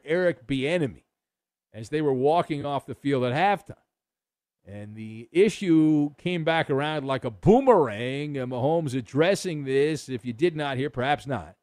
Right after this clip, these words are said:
Uh, speaking on his weekly radio show on our affiliate, six ten Sports in Kansas City, Mahomes chalking up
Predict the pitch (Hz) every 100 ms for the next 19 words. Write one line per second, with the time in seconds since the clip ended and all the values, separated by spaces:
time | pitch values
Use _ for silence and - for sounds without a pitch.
0 | _ _ _ _ _ 95 92 104 - 180
1 | 180 160 147 143 143 135 117 _ _ _
2 | _ 104 143 254 - 233 233 226 208 147
3 | 226 269 220 175 156 - 143 151 156 180
4 | 214 208 202 202 180 - 220 233 165 165
5 | - 185 - 180 160 - 170 165 160 139
6 | 165 156 131 - 151 135 131 147 131 -
7 | 143 139 131 127 127 113